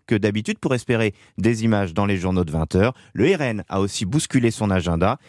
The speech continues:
Marine Le Pen et Jordan Bardella vont tenir à quinze heures une conférence de presse à Hénin-Beaumont. C'est le fief, hein, de Marine Le Pen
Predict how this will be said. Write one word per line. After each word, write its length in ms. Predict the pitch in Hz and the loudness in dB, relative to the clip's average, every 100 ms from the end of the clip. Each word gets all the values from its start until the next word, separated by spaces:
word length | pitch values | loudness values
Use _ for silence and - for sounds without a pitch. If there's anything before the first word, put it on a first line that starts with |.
| - | -8
Marine 360 | 90 135 165 156 | -4 -2 -2 -4
Le 120 | 139 | -4
Pen 300 | - 117 101 | -4 -6 -6
et 100 | - | -8
Jordan 400 | 80 117 120 127 | -4 -2 0 -2
Bardella 420 | 113 98 95 120 175 | -2 -4 -2 -2 -2
vont 160 | 156 | -6
tenir 260 | 135 139 123 | -4 -4 -2
à 80 | 107 | -4
quinze 320 | 180 165 147 | -4 -4 0
heures 200 | 143 113 | 0 -2
une 120 | 90 | -6
conférence 480 | 90 113 - 151 127 | -2 -2 0 0 0
de 120 | 113 | -2
presse 360 | 107 110 101 - | 0 0 -2 -2
à 120 | - 90 | -2 0
Hénin-Beaumont. 520 | 120 104 92 110 180 - - | 0 0 0 0 -2 -6 -6
C'est 160 | - | -4
le 60 | - | -2
fief, 340 | - 156 - | 0 0 0
hein, 100 | 110 - | -6 -2
de 160 | 85 | 0
Marine 300 | 101 87 85 | 0 0 -2
Le 80 | 76 | -2
Pen 200 | 87 107 | 0 -2